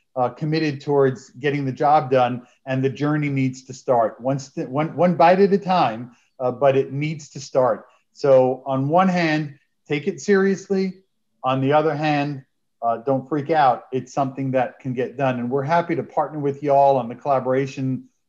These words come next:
uh, that we do on the, uh, on the roundtable as a start, and then continue with that journey from that point on.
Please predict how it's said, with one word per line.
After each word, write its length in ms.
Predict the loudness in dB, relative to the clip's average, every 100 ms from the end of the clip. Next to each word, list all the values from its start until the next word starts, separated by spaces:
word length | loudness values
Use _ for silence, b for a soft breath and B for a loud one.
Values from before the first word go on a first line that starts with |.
| -6
uh, 300 | -2 0 -2
that 240 | -4 -6
we 140 | -6 -8
do 440 | -4 -2 -2 -2
on 260 | -6 -8 -8
the, 280 | -8 -8 -6
uh, 240 | -4 -6 -10
on 60 |
the 60 | -6
roundtable 600 | -2 0 0 -2 0 0
as 140 | -2 -8
a 40 |
start, 460 | 0 4 4 2 B B -8
and 100 | -4
then 140 | -4
continue 340 | -6 -8 -4 -2
with 120 | 0
that 180 | -2 -2
journey 260 | -4 -4
from 160 | -6 -6
that 240 | -6 -6
point 220 | -6 -2
on. 320 | 0 0 -2